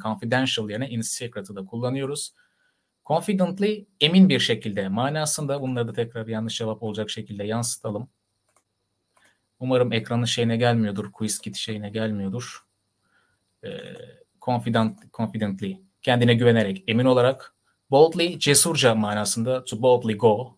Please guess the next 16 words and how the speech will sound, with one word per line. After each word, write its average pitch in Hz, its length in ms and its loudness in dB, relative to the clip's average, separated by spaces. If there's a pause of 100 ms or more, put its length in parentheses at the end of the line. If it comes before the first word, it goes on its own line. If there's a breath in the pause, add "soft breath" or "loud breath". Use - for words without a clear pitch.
(120)
cesurca 101 480 -6
şey 110 180 -4
yapmak, 113 380 -8
gitmek. 95 340 -12 (120)
Mesela 101 300 -8
Star 98 300 -6
Trek 101 180 -4
hayranları 98 400 -4
bilecektir. 104 480 -10 (500 loud breath)
Unequiv-, 156 560 -2 (480 soft breath)
e, 104 260 -8 (500)
unequivocally 143 840 2 (380)
ise 139 240 -2
hani 147 180 -6
kesin 160 320 4
olarak 110 360 2